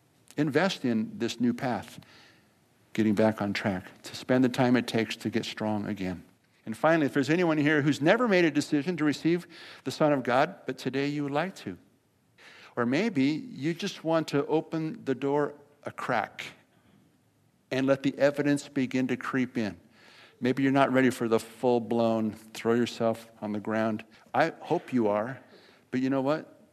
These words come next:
The Lord loves you so much. He loves curiosity. He loves a seeking heart.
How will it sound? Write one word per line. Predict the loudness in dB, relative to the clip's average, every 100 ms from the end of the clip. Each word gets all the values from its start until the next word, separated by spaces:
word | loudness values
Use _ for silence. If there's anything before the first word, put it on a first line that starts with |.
| -6
The | 0
Lord | 0 4
loves | 2 2
you | -2
so | -2 -2
much. | 0 0 -2 -8 -4
He | 0
loves | 0 0
curiosity. | -8 -4 0 0 0 -4 -8 -8 -14 _ _ _ _ _ _ _ _ -6
He | 2
loves | 4 4 0
a | -4 -4
seeking | -2 -2 0 -2 -2
heart. | -4 -4 -4 -12